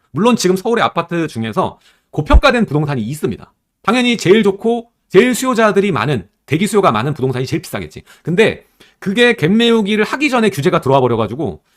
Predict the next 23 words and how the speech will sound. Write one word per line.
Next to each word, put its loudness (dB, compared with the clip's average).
갭 0
메우기 2
차단을 0
정부에서 -2
했잖아요. -6
그래서 -6
중급지, -4
하급지는 -6
생각보다 -10
저렴한 -6
수준인 -12
겁니다, -16
가격이. -16
이게 0
이십 -4
년부터 -2
가격을 -12
한번 -12
보세요. -20
자, -20
어쨌든 -8
이 0
위축세를 -2